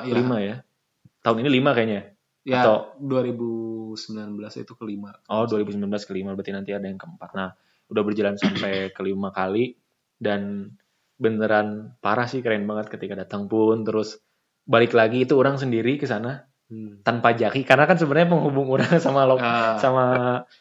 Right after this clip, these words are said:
Speaker 2: si Jatiwangi ini adalah jaki yang
Speaker 1: Ah.
Speaker 2: selalu kenal. Tapi ketika ke sana pun masih diingat gitu, "Oh, ya, baturan nasi jakinya, kayak, kayak,
Speaker 1: Ah.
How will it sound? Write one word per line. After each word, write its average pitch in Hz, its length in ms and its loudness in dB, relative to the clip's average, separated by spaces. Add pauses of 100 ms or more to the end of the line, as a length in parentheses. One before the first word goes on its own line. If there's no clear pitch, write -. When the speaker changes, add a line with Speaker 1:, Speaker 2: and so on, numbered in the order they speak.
(120)
Speaker 2:
si - 140 -10
Jatiwangi 120 560 6
ini 151 80 4
adalah 156 160 4
jaki 117 400 2
yang 120 80 4
Speaker 1:
Ah. 107 80 0
Speaker 2:
selalu 110 220 2
kenal. 110 260 0
Tapi 131 400 -2
ketika 117 320 0
ke - 20 -8
sana 104 220 0
pun 135 160 0
masih 120 320 -2
diingat 120 240 -2
gitu, 165 160 -2
"Oh, 208 140 0 (100)
ya, 190 240 -2 (320)
baturan 135 320 2
nasi 147 160 0
jakinya, 170 480 2
kayak, 165 160 4
kayak, 170 100 4
Speaker 1:
Ah. 165 80 0